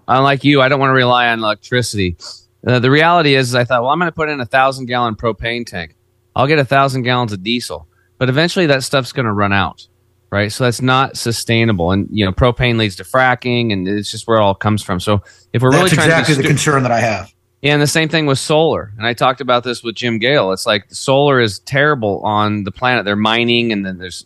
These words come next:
Speaker 1: slavery, and there's, there's, it's not good stuff in Africa going on with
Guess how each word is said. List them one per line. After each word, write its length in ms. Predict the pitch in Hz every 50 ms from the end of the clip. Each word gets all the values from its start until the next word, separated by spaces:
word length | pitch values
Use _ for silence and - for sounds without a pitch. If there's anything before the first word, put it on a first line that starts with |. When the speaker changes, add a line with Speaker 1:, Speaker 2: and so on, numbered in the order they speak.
| - -
Speaker 1:
slavery, 640 | - - 120 123 123 127 113 120 120 117 113 110
and 100 | 107 104
there's, 200 | 104 101 101 113
there's, 280 | - 87 98 107 101 104 - 85
it's 180 | 104 - - 131
not 160 | 131 113 113
good 160 | 123 120 -
stuff 240 | - 120 117 104 107
in 60 | 107
Africa 340 | 107 110 110 113 104 101 90
going 220 | 98 101 98 98
on 120 | 98 98 98
with 200 | 98 95 -